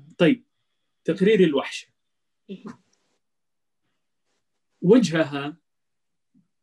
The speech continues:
Speaker 1: وجهها يا نازف الفضة في ليلة مجروحة بالأنجم.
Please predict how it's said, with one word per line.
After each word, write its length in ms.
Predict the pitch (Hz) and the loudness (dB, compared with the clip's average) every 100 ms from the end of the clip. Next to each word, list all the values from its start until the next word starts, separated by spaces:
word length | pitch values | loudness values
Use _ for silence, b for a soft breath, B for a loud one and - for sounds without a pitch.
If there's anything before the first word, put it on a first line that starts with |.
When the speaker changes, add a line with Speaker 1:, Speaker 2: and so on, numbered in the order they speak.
| _ _ _ - | _ _ _ 2
Speaker 1:
وجهها 760 | 220 180 147 139 131 123 - _ _ _ _ _ _ _ _ - | 2 2 -2 -8 -8 -12 -14 _ _ _ _ _ _ _ _ -4
يا 120 | 156 | 0
نازف 440 | 175 220 190 190 160 | 2 2 2 0 0
الفضة 880 | 143 - 196 165 135 131 - 117 - _ _ _ _ _ _ _ _ | -4 0 0 0 -6 -8 -8 -14 -14 _ _ _ _ _ _ _ _
في 380 | - - 180 165 | -8 2 4 4
ليلة 680 | 160 220 208 175 160 139 120 113 113 | 4 2 0 -4 -6 -10 -12 -14 -10
مجروحة 720 | 135 131 127 151 208 - 165 - 156 165 160 _ _ _ _ _ _ - | -8 -6 -2 2 2 0 -10 -4 -4 -4 -10 _ _ _ _ _ _ -6
بالأنجم. 800 | 147 151 175 147 127 120 104 | -4 -2 -2 -2 -2 -4 -6